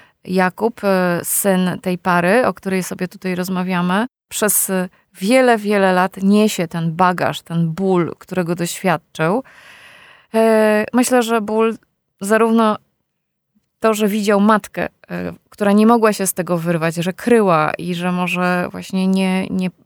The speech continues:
nie uratowała jego zawczasu jako syna. Też i, i ból, że posiadał takiego ojca.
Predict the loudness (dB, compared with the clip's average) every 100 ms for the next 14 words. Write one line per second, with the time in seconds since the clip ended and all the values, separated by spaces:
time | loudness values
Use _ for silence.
0 | -12 -2 2 4 2 0 0 2 4 2
1 | 4 2 0 0 -4 -2 -6 -8 -8 -10
2 | -4 -2 -2 -4 -6 _ _ _ _ -10
3 | -8 -6 -6 -8 -10 -10 -2 0 0 -2
4 | -6 -4 0 0 0 -4 -6 -2 -2 -4
5 | _ _ _ 2 2 2 -2 0 0